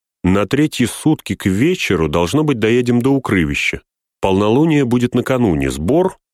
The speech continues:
конунг назначил ещё через день. Быстрее не поспеют съехаться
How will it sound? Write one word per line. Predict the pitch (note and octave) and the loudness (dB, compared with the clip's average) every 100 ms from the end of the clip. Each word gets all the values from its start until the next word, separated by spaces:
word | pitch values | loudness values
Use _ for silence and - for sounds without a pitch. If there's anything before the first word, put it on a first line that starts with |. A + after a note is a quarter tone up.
| _ | _
конунг | - A2+ D3+ D#3+ D#3+ | -2 0 2 0 0
назначил | A#2+ A2+ F#2 A2 - B2 | 0 0 0 0 0 0
ещё | G2+ G#2+ - F#2 | 2 0 -2 -4
через | - F2 D2 C2+ | -4 -4 -4 -4
день. | C#2+ C2 - _ _ _ _ _ _ - | -4 -6 -8 _ _ _ _ _ _ -4
Быстрее | F#2 - - A#2+ G#2+ | -2 -2 -2 0 2
не | G#2 | 0
поспеют | A2+ - - F#2 C#2+ | -2 -4 -2 0 -2
съехаться | - D#2+ C#2+ - - - | -4 -4 -4 -6 -12 -14